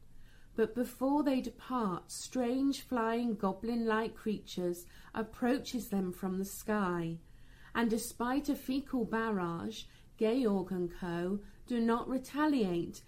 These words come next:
and endure the constant assault of annoyance for half an hour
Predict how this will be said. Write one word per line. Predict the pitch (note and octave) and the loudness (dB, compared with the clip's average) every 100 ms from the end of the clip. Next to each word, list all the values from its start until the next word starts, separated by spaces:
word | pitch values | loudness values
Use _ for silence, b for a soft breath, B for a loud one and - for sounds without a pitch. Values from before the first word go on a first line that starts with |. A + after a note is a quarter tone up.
| B B | B B
and | G3+ G#3+ | 2 6
endure | G#3+ G3+ A#3 C4+ C4 | 4 4 2 4 4
the | A3 | 2
constant | A3 A#3+ A#3 - - B3+ B3+ | 0 -6 -4 -4 -2 0 0
assault | B3+ - G3 G3 G3+ | -2 0 0 0 -2
of | F#3+ | -2
annoyance | G3 G3+ G3 F#3 F3 E3+ - - B B | 2 4 4 2 0 -2 -6 -12 B B
for | - F#3+ | -10 -10
half | - - A3 A#3+ B3+ | -8 2 4 4 4
an | C#4+ B3+ | 2 2
hour | B3 G3+ F3 F3+ | 4 2 2 -2